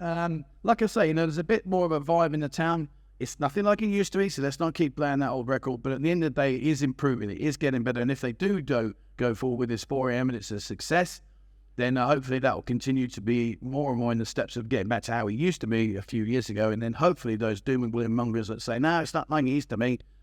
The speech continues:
uh, maybe they'll all be happy and come out and, uh, we can enjoy a sausage fest again. <laughs> All right,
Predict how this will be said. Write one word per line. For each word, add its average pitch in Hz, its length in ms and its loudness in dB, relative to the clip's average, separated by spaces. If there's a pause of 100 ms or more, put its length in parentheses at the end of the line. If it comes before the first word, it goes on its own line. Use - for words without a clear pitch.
(180)
uh, 120 240 2
maybe 139 280 4
they'll 123 180 2
all 120 80 -2
be 113 120 2
happy 117 280 0
and 110 100 0
come 113 160 -2
out 107 180 0
and, 104 220 0
uh, 101 80 -2
we 107 100 -2
can 110 340 -2
enjoy 123 320 2
a 120 100 0
sausage - 380 -2
fest 135 220 0
again. 104 260 -2 (280)
<laughs> - 960 -16
All 220 140 4
right, 180 220 6